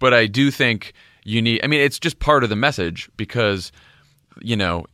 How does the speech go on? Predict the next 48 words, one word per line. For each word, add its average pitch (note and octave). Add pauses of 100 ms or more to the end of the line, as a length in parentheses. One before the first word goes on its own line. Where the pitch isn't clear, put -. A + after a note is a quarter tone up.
(120)
it's G#2+
one C3+
thing A#2+
to G2+
have G2
ads A2
that F#2+
talk F#2
about F2+
this. F2
It's F2
one A2
thing G2+
to G2
go F#2+
out F2+
there F#2
on F2
the E2+
stump. A#2 (340)
At -
some D#3
point, F#2 (220)
you're G2
gonna G2
get G2+
in E2+
a F2+
debate G#2+
or -
you're F2+
gonna F#2+
get F2+
an E2
attack, A2+
and F2+
someone's F2+
gonna F2+
say, E2+
"Well, E2
how F#2+
do G#2+
you A2
plan A2
to G#2+
pay C3
for G2+
this?" F2